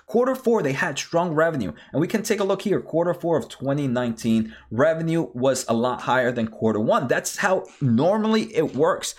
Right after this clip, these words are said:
So to me, I was, I was surprised that they were, not only that they were up ninety-three percent compared to the same time last year, but that they were also up quarter to quarter. Um, gross margins are still flat, about forty-six percent.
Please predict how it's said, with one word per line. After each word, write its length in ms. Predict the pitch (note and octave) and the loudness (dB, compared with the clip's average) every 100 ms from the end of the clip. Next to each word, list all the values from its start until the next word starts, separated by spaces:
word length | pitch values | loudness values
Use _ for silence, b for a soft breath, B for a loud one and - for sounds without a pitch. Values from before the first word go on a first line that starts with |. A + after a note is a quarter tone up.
| B B | B B
So 180 | - G#3+ | 2 2
to 120 | G3 | 2
me, 220 | F3 A3+ | 2 2
I 80 | G#3 | 2
was, 500 | A3+ F#3+ - - - - | 2 0 -2 -4 -6 0
I 140 | F#3+ | 2
was 200 | A#3 A#3 | 2 2
surprised 580 | - E3+ - D#3 D#3+ D3 | 0 0 0 2 2 0
that 120 | B2+ | 0
they 120 | C#3+ | 2
were, 340 | C#3+ C#3+ - - - - | 2 2 0 -6 -18 -4
not 280 | A2 F3+ A3+ | 0 2 2
only 240 | G#3 A3 | 2 2
that 140 | F#3 D#3+ | 2 2
they 60 | |
were 160 | E3 D#3 | 2 2
up 140 | C#3+ | 0
ninety-three 480 | B2 C3 D#3 C#3+ D3+ | -2 -2 -2 -4 -4
percent 340 | C#3+ A#2+ C3+ B2+ | -4 -6 -6 -6
compared 240 | A2 A#2+ | -4 -2
to 40 | |
the 60 | G2+ | -2
same 160 | A2+ A2 | -2 -2
time 220 | A2 G2+ | -2 -2
last 260 | G#2 G#2+ | -2 -4
year, 160 | G2 E2+ B B - | -6 -6 B B -8
but 100 | A#2 | -2
that 160 | C3 | 0
they 80 | C3+ | 2
were 280 | C3 C3 - | 2 0 0
also 460 | A#2+ B2 A#2+ C3 - | 0 0 0 -2 0
up 260 | A2 A2 | 0 0
quarter 460 | - - G2 F#2 F#2 | -10 -4 -2 0 -2
to 60 | F#2+ | -6
quarter. 580 | - C#3+ E3 F3 - B B B | -4 0 0 0 -4 B B B
Um, 140 | B2+ D#3 | -2 0
gross 320 | G#3 B3+ G#3 | 2 0 2
margins 420 | F#3 F#3+ G3 F3+ | 2 2 0 -2
are 160 | - E3 | 0 0
still 280 | - F#3+ | 0 -2
flat, 280 | F3+ D3 D3 | 0 2 2
about 240 | C#3 C3+ A2 | 2 0 0
forty-six 480 | D3+ D#3+ D3+ D#3 | -2 0 0 -2
percent. 460 | - C3+ C3 A#2 A2+ | -2 -2 0 0 0